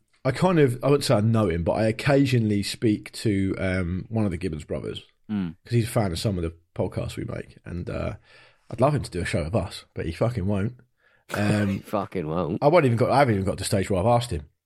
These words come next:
Speaker 1: It's just embarrassing for all of us.
Speaker 2: <laughs>
Speaker 1: Um, speaking of, speaking of embarrassing for all of us, um, did you see, um, uh, you wouldn't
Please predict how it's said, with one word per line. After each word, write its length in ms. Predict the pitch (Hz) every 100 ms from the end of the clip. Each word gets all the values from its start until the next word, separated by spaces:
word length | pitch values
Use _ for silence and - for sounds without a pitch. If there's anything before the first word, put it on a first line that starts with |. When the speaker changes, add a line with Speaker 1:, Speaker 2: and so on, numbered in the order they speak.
| _
Speaker 1:
It's 140 | 113 101
just 180 | 104 92
embarrassing 420 | 90 117 - 87
for 100 | 104
all 140 | 101
of 80 | 80
us. 180 | 78 -
Speaker 2:
<laughs> 800 | - - - - - - 202 -
Speaker 1:
Um, 160 | -
speaking 340 | - 226 269 220
of, 100 | 143
speaking 260 | - 247 202
of 60 |
embarrassing 440 | 180 170 160 147 139
for 100 | 139
all 120 | 156
of 80 | 113
us, 220 | 107 -
um, 420 | 135 127 123 123 - - -
did 140 | 160 156
you 100 | 165
see, 480 | - 175 160 156 156
um, 440 | 139 139 135 131
uh, 40 | 127
you 140 | 139 147
wouldn't 140 | 156